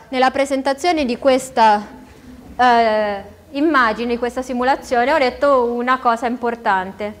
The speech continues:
Ho detto, "Se la malattia è sufficientemente contagiosa." Adesso questo è un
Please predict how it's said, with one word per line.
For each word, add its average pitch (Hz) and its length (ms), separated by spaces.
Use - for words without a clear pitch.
Ho 320 100
detto, 269 400
"Se 339 420
la 247 160
malattia 302 520
è - 20
sufficientemente 277 960
contagiosa." 214 960
Adesso 247 380
questo 330 360
è 247 200
un 233 600